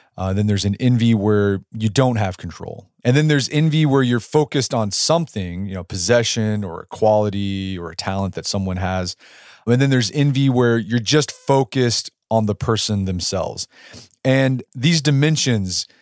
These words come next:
the control orientation and the focus orientation, they form like a, like a quadrant,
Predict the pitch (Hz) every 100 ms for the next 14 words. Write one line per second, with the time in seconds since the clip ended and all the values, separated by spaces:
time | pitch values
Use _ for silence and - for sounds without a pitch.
0 | - 117 - 113 - 151 147 143 131 139
1 | 131 - 127 113 104 95 - 143 143 117
2 | 101 98 92 87 90 85 92 90 - -
3 | - _ 113 113 170 180 165 143 127 120
4 | 101 87 80 - 95 76 - 113 107 92
5 | 58 52